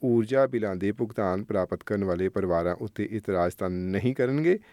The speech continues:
ਪਰ ਨਾਲ ਹੀ ਕਹਿੰਦੇ ਹਨ ਕਿ ਇਹ ਲੰਬੇ ਸਮੇਂ ਲਈ ਟਿਕਾਊ ਉਪਾਅ ਨਹੀਂ ਸਾਬਤ ਹੋਵੇਗਾ। ਗ੍ਰੀਨਜ਼ ਨੇਤਾ ਐਡਮ ਬੈਂਡਟ ਦਾ ਕਹਿਣਾ ਹੈ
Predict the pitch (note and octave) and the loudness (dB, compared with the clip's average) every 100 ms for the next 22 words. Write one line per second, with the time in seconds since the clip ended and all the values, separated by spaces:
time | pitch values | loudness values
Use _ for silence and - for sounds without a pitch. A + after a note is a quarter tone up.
0 | - _ G#2 F#2 F2+ E2+ F2+ G2 - G2+ | -20 _ -2 0 0 0 0 -4 -2 -2
1 | A2+ C#3+ D3 D3+ - - - A#2+ B2+ B2+ | 0 0 -2 -4 -12 -8 -2 0 2 2
2 | D3+ - _ G#2 G2+ F#2+ F#2 G#2 A2+ A#2+ | 0 -6 _ -2 0 0 0 2 4 2
3 | - G#2+ G#2+ B2 F#2 E2+ D3 _ - A2+ | -2 -2 2 2 0 -2 -8 _ -6 -2
4 | G#2+ F#2 G#2+ - A#2+ - F#2 - E3 A#2+ | 0 2 0 0 -4 0 0 -2 -6 -6
5 | A2 A2+ A#2 G2 - D2+ - D#2 G1+ G1+ | -2 0 0 -2 -2 -4 -6 -6 -6 -6
6 | G1+ G1+ - _ _ _ _ _ _ _ | -6 -6 -12 _ _ _ _ _ _ _
7 | _ _ _ _ _ _ _ _ _ _ | _ _ _ _ _ _ _ _ _ _
8 | _ _ _ G#2+ B2 F3 E3+ E3+ D#3+ D#3 | _ _ _ -4 2 2 2 2 2 2
9 | D#3+ D#3+ - G#2 F#2+ G2+ A2+ A#2 G2+ F#2 | 0 0 -4 -2 -2 0 0 0 -2 -2
10 | F#2 A2 G#2 G2+ F2 E2+ A2+ A#2+ F#2+ | -2 -4 -2 -2 -2 -2 -2 0 0